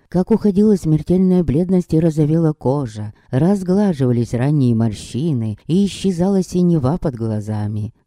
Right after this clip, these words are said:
Когда Стёпушка закончил, то сам поразился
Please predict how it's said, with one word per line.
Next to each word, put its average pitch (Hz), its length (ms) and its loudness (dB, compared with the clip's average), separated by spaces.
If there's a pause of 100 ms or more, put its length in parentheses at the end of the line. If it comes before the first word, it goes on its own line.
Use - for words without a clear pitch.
(120)
Когда 175 340 -2
Стёпушка 165 540 0
закончил, 139 680 2
то 127 220 2
сам 175 380 -2
поразился 113 920 -4